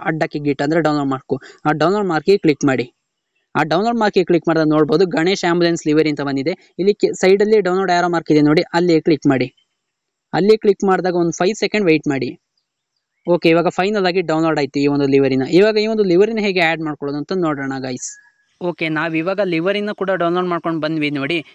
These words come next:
ಇವಾಗ ಲಿವರಿನ ಹೇಗಪ್ಪ ಈ ಒಂದು ಓಮ್ನಿ ಮೋಡ್‌ಗೆ ಹಾಕೊಳ್ಳೋದಂದ್ರೆ ಇಲ್ಲಿ ಒಂದು ಬಸ್‌ದು ಚಿತ್ರ ಇದೆ, ಅದ್ರ ಪಕ್ಕ ಸ್ಕ್ರೂ ಡ್ರೈವರ್ ಸ್ಪ್ಯಾನರ್ ಚಿತ್ರ ಇದೆ, ಅದ್ರ ಪಕ್ಕ ಒಂದು ಪೇಂಟಿಂಗ್ ಚಿತ್ರ ಇದೆ ನೋಡಿ ಗೈಸ್, ಅಲ್ಲಿಯೇ ಕ್ಲಿಕ್ ಮಾಡಿ.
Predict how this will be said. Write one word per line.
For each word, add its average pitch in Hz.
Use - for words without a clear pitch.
ಇವಾಗ 170
ಲಿವರಿನ 196
ಹೇಗಪ್ಪ 180
ಈ 190
ಒಂದು 175
ಓಮ್ನಿ 175
ಮೋಡ್‌ಗೆ 165
ಹಾಕೊಳ್ಳೋದಂದ್ರೆ 151
ಇಲ್ಲಿ 170
ಒಂದು 175
ಬಸ್‌ದು 151
ಚಿತ್ರ 156
ಇದೆ, 147
ಅದ್ರ 160
ಪಕ್ಕ 180
ಸ್ಕ್ರೂ 180
ಡ್ರೈವರ್ 185
ಸ್ಪ್ಯಾನರ್ 165
ಚಿತ್ರ 147
ಇದೆ, 147
ಅದ್ರ 170
ಪಕ್ಕ -
ಒಂದು 170
ಪೇಂಟಿಂಗ್ 180
ಚಿತ್ರ 147
ಇದೆ 143
ನೋಡಿ 135
ಗೈಸ್, 156
ಅಲ್ಲಿಯೇ 165
ಕ್ಲಿಕ್ 170
ಮಾಡಿ. 127